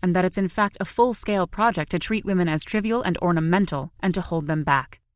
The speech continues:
It keeps brilliant women from accessing power and dismisses other brilliant women as hysterics, the nutty and slutty character assassination used to trash Anita Hill. It's disturbing to realize that,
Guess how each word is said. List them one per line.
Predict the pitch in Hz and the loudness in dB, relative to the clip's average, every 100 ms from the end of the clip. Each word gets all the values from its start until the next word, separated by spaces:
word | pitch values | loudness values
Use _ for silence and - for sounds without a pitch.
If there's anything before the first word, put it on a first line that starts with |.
| _ _ _ | _ _ _
It | - 202 | -8 -6
keeps | 240 233 - | -4 -2 -2
brilliant | 170 185 196 196 165 | -4 2 4 4 2
women | 170 175 170 | 0 2 2
from | 175 - | 0 2
accessing | 196 - 175 175 170 | 2 2 2 2 0
power | - 170 151 147 - - | 2 2 2 -2 -6 -10
and | 220 202 | -2 0
dismisses | 214 226 240 254 - | 2 2 2 2 0
other | 214 226 | 2 2
brilliant | 170 160 165 160 | 2 0 2 0
women | 165 180 | 0 0
as | 196 185 - | 0 -2 0
hysterics, | 196 - 165 147 - - - - _ - | 2 2 0 -4 -4 -4 -4 -8 _ 2
the | 196 | 6
nutty | 196 196 196 | 6 6 4
and | 156 | 2
slutty | - 190 190 151 | 2 2 2 2
character | - 170 165 156 | -2 -2 0 0
assassination | 151 165 156 - 160 151 165 | 2 2 2 0 0 0 0
used | 170 160 | 0 0
to | - | -2
trash | - 156 156 | 0 0 0
Anita | - 165 156 | 0 0 0
Hill. | 156 185 156 143 _ _ _ _ - | -2 -2 -2 -4 _ _ _ _ -10
It's | 254 - | -6 0
disturbing | 240 - 269 262 208 | 0 2 0 2 0
to | 180 190 | 0 -2
realize | 214 196 170 160 | 0 2 2 2
that, | 165 | 0